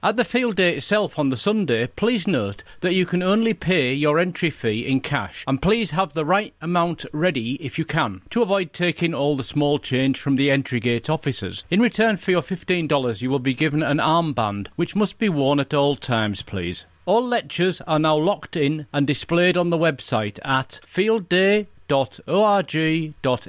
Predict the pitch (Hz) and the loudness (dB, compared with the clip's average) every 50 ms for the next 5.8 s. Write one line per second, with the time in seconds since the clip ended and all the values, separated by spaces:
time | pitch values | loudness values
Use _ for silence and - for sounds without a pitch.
0 | - - 160 170 175 170 165 143 123 113 120 127 131 131 - 143 147 165 170 160 | -2 0 2 4 4 4 2 2 0 0 0 -2 -4 -2 -2 0 0 2 2 0
1 | 156 147 - - 190 208 220 233 240 226 226 190 - 160 160 156 139 135 135 - | -2 -2 -2 -2 2 2 4 4 4 2 0 -2 -4 -6 -4 -2 -2 0 -2 -2
2 | - - 139 151 - 147 123 139 143 - - 143 135 135 147 156 156 156 156 156 | -2 -4 -4 -2 -2 -2 0 0 0 0 0 -4 -2 0 2 2 4 4 2 2
3 | 160 156 151 151 143 - - 123 110 107 107 107 - - - 196 175 - - 226 | 2 2 2 0 0 -2 -4 -4 -4 -2 -4 -6 -6 -2 -2 -2 -2 0 0 2
4 | 233 208 214 214 214 202 196 - - 220 208 - - - 208 175 151 135 117 120 | 2 2 2 0 -2 -4 -8 -4 -4 -4 -4 -2 -2 0 0 0 0 0 0 0
5 | 107 95 98 - 147 151 - - - - 113 95 82 87 - - | 0 0 -2 -4 -4 -6 -6 -6 -4 -4 -2 -4 -4 -6 -10 -14